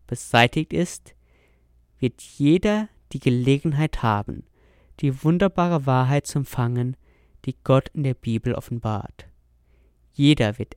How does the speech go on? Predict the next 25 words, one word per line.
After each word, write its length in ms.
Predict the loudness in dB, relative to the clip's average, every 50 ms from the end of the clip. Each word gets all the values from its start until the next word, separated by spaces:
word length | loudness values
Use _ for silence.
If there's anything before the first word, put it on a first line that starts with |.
| _ -4
endlich 480 | 0 0 0 0 -2 -6 -8 -10 -8 -8
die 120 | -6 -6
Möglichkeit 640 | -2 -2 -2 -2 -2 -4 -8 -6 -6 -6 -6 -6 -4
haben, 420 | -4 -4 -4 -4 -6 -8 -12 -12 -14 _ _ _ _ _ _ _ -16 -10 -6
den 260 | -6 -4 -4 -2 2
Weg 380 | 4 4 4 4 2 0 -6
zum 220 | -14 -10 -8 -4 -2
wahren 320 | 0 0 0 -2 -4 -6
Glück 420 | -6 -4 -4 -4 -4 -6 -14 -20 -20 -20 _ -20
zu 180 | -14 -10 -10
finden. 480 | -8 -4 -4 -4 -4 -4 -6 -10 -14 -14 _ _ _ _ _ _ _ _ _ _ _ _ _ _ _ _ _ _ _ _ _ _ _
In 120 | -4 0 0
Jesaja 420 | 0 2 2 4 4 4 4 4
elf, 340 | 4 2 2 2 2 0 -2
Vers 300 | -4 -6 -6 -6 -4 -2
neun 240 | 0 2 2 2 2
lesen 380 | 2 0 0 0 -2 -2 -2
wir: 280 | 0 0 0 -2 -2 -4 _ _ _ _ _ _ _ _ _ -4
„Das 280 | -4 -4 -4 -4 -4
Land 360 | -2 0 2 2 2 2 0 -4
ist 180 | -8 -8 -8
voller 280 | -4 -2 0 2 0 0
Kenntnis 680 | -2 -4 -2 -2 -2 -2 -2 -6 -6 -6 -6 -6 -6
des 280 | -8 -8 -8 -8 -6 -4
Herrn, 400 | -2 -2 0 0 -2 -4 -6